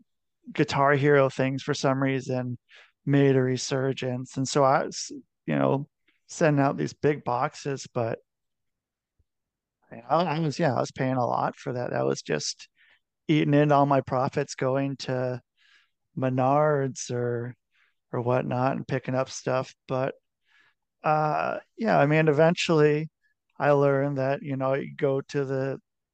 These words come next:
dumpsters and you can get some good stuff. And I mean, those are, those are free.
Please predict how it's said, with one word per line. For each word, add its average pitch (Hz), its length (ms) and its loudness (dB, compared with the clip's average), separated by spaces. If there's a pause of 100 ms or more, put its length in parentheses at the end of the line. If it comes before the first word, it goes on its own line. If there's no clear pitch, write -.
(460)
dumpsters 143 640 -2
and 135 100 -4
you 131 80 -4
can 131 280 -4
get 135 220 -2
some 123 520 -6 (520)
good 127 200 -4
stuff. - 420 -4
And 139 140 2
I 131 100 2
mean, 135 120 -2
those 135 280 2
are, 143 280 0 (540)
those 135 240 -4
are 139 80 0
free. 160 440 -2